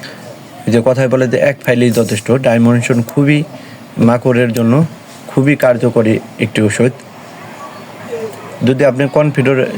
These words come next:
কনফিডরের সাথে এবং ডাইমেনশন মিলায়ে দেন,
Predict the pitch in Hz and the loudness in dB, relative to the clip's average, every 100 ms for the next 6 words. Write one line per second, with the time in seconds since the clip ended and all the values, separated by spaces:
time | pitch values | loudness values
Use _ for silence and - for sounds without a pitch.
0 | 143 139 139 127 131 131 - 107 110 147 | -2 0 2 2 2 0 0 0 2 0
1 | 156 - - - - 117 110 120 120 117 | -2 -10 -14 -14 -4 0 2 4 2 2
2 | 131 131 127 123 135 127 117 - - - | 2 4 2 2 0 0 -2 -8 -12 -4
3 | - 127 139 123 101 117 | 2 4 4 4 2 0